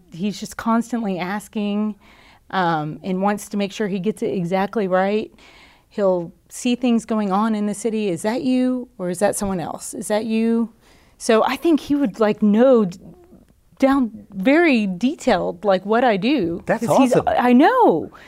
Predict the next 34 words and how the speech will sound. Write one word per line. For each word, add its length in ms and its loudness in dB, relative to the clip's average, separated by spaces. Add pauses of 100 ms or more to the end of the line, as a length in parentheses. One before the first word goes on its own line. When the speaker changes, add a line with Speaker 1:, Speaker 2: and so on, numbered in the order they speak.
(260)
Speaker 1:
eh, 160 0
'cause 260 0
he's 200 0
always 420 2
asking, 560 0
and, 300 -4
and, 680 -6
you 140 -6
know, 160 -8
maybe, 480 -4 (240)
maybe 240 -4
we've 200 0
got 160 2
another 340 4
<laughs> 140 -8
public 340 2
works 380 0
director. 600 2 (440)
Speaker 2:
Maybe 300 0
we 120 2
do. 180 -2 (180)
So 260 2
does 300 -4
he 100 -4
try 180 0
to 60 0
impress 320 -2
friends, 320 -2
like, 160 -2 (180)
"See 220 -6
that 160 -4
building 300 -6
right 160 -8
there? 240 -10